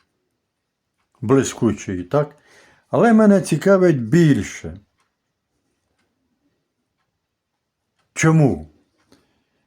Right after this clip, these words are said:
Тому що зовні вони всі одина-, одинакові. Блистять, красиві, так і хочеться. Що? <laughs> Вірно. Відкрити і подивитися,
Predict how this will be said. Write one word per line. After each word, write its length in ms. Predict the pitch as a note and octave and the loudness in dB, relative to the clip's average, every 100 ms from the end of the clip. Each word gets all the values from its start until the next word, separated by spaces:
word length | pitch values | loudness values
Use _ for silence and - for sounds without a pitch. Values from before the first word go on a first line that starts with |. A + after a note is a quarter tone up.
| _ _ | _ _
Тому 280 | - B3 B3 | 0 2 2
що 340 | - A#3 F#3 - _ _ _ _ _ _ _ | 2 0 0 -6 _ _ _ _ _ _ _
зовні 480 | G#2 G#2+ - C#4 E3 | -4 2 2 4 2
вони 240 | D3+ G3 | 4 2
всі 240 | G#3 - F#3+ | 2 2 0
одина-, 340 | E3 D#3 A2+ | 2 0 0
одинакові. 720 | A2 C#3 C3+ B2+ G2 D#2+ E2 D#2 E2 | -2 -2 0 0 -2 -4 -10 -12 -4
Блистять, 680 | C#3 F3 - A3 G#3 G#3 - _ _ _ - | 0 0 0 0 0 -4 -16 _ _ _ -6
красиві, 760 | C#3 D3+ - G#3+ G3 E3+ D3+ D#3 _ _ _ _ _ - | -2 -2 2 4 4 2 0 -6 _ _ _ _ _ -4
так 240 | D3+ - | -4 -2
і 60 | A#2 | -4
хочеться. 720 | - E3+ E3 C#3 - D3 A#2+ - _ _ _ _ _ _ _ _ | 0 0 0 -4 -2 -4 -4 -8 _ _ _ _ _ _ _ _
Що? 440 | - G3 B3 G#3+ - _ _ _ - | -2 0 0 -2 -12 _ _ _ -16
<laughs> 60 | - _ _ _ _ | -16 _ _ _ _
Вірно. 720 | F#2+ D3+ F3+ D#3+ C#3 G#2+ G#2+ - _ _ _ _ _ _ - | 0 2 2 2 0 0 -2 -6 _ _ _ _ _ _ -6
Відкрити 680 | F#2+ G3+ G#3 G#3 C#4+ - F3+ | 0 0 0 0 0 0 0
і 60 | D3+ | 0
подивитися, 760 | F3 D#3+ F#3+ B3 - F#3+ F3+ | 0 2 2 2 0 0 0